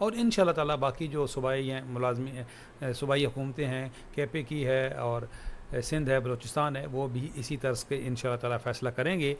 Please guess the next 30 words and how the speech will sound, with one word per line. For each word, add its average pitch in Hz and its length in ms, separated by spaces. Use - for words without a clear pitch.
ये 185 60
grade 160 460
wise 208 340
इस - 220
वक्त 185 200
कितना 180 360
नोटिफिके-, 180 520
अ, 151 500
house 143 260
rent 165 160
होगा, 151 380
ये 143 440
इस 123 180
page 147 300
पे, 147 160
ये 170 40
अखबार 135 320
की 160 120
खबर 170 280
है 165 160
और 139 320
ये 156 120
अखबार 160 320
की 170 100
खबर 156 320
तकरीबन 143 520
ठीक 139 260
ही 180 100
होती 135 280
है। 131 180